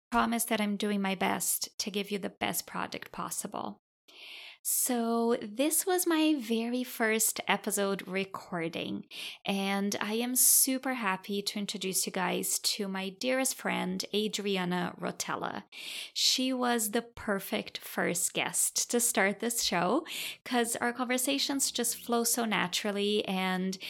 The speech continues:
she made me feel super relaxed, which I know is not really her job as a guest, <laughs> but it worked out. Adri is a holistic nutritionist and a Merrithew and Stop Pilates lead instructor trainer.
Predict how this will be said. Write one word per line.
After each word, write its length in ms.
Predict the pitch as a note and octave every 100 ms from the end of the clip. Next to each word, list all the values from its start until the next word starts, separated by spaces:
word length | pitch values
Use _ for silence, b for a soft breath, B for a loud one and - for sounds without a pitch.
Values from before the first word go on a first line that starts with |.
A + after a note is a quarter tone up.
| B
she 180 | B -
made 200 | A3 A3
me 100 | A3
feel 220 | A3+ G3+
super 400 | G3 - G3 F#3+
relaxed, 640 | F#3 F#3 - - - - F#3
which 420 | F#3 F3+ - - -
I 80 |
know 160 | F#3 F3+
is 160 | F#3 F#3
not 160 | F3+
really 380 | - F3+ - - -
her 120 | - F3+
job 380 | F#3+ G3 G#3 -
as 160 | F#3+ F#3
a 60 |
guest, 480 | F#3 - - - - D#4+
<laughs> 160 | E4+
but 340 | B3+ B3 A3+ A#3+ B B B B
it 100 | D4
worked 460 | D4 D4+ D4+ D4 C#4
out. 480 | A#3 A3 C4+ - - B B B B B3+
Adri 640 | - B3+ C#4 C#4 C#4 C#4 C#4
is 320 | A#3 A3+ G#3+ -
a 300 | G3+ G3 G3
holistic 560 | G3+ G3+ A#3 - C#4
nutritionist 840 | C#4 C4 G3 F#3 F3+ F3 F3+ - -
and 360 | - F#3+ F#3+ F#3 -
a 100 | F#3+
Merrithew 800 | F#3+ G#3 A3 A#3+ A#3+ A#3 A#3 -
and 160 | F#3+
Stop 320 | - G#3+ G3
Pilates 500 | - G3 F#3+ F#3+ F#3+
lead 380 | - G3+ G#3 G#3
instructor 480 | G3+ F#3+ - F3 F3+
trainer. 560 | E3+ - E3 D#3+ -